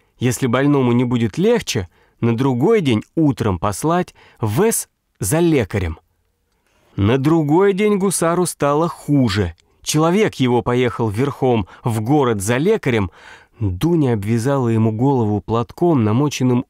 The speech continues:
уксусом, и села своим шитьём у его кровати. Больной при смотрителе охал и не говорил почти ни слова, однако ж выпил две чашки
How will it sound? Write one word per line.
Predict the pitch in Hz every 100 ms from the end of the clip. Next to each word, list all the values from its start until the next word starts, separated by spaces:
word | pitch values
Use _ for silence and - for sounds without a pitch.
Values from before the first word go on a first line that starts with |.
| -
уксусом, | 196 - 135 - 117 - - -
и | 131
села | - 208 208 165
своим | - 165 170
шитьём | - 143 - 196 170
у |
его | 160 165
кровати. | 180 170 165 135 101 - 104 _ _ _ _ _ _ _ -
Больной | 98 120 131 147 156
при | 139 131
смотрителе | - 131 135 135 139 131 -
охал | 170 165 156 156 143 -
и | -
не | 143
говорил | 135 139 156 160 147
почти | 147 - - 147
ни | 151
слова, | 139 - 143 170 170 165 147 - - - _ _
однако | - 120 139 180 185
ж | -
выпил | 131 165 - 156 151
две | 117 113 120 160 -
чашки | - 139 135 - 117